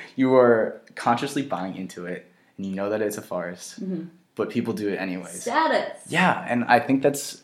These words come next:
Speaker 1: that's interesting, going back to the conversation that we were having before.
Speaker 2: Mm-hmm.
Speaker 1: Um, what do you, what impact do you think the internet had on fashion?
Speaker 2: God, I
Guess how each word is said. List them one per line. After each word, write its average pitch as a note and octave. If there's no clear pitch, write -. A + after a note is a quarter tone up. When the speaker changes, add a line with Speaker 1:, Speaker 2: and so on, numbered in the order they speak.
Speaker 1:
that's A2+
interesting, B2+
going G2
back G#2
to G2
the F#2+
conversation F#2+
that -
we F#2+
were F2+
having F2
before. A2+
Speaker 2:
Mm-hmm. D#3+
Speaker 1:
Um, F2+
what A2+
do C3+
you, D3
what A#2
impact A#2
do A2+
you G2+
think G#2+
the -
internet F#2+
had G2
on F2+
fashion? -
Speaker 2:
God, F3+
I F3+